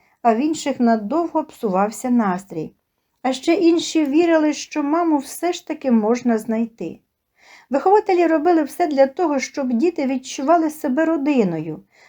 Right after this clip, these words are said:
збирали дітей у різновікові групи, щоб старші піклувалися малятами.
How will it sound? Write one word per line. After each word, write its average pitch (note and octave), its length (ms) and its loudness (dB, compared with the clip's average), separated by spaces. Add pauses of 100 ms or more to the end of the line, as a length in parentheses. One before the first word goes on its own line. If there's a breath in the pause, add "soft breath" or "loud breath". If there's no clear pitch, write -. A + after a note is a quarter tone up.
(100 soft breath)
збирали D4 460 2
дітей A#3 440 -2
у B3 120 2
різновікові B3 760 2
групи, B3 460 -2
щоб - 280 -8
старші C4 460 2
піклувалися B3 800 2
малятами. A#3+ 760 2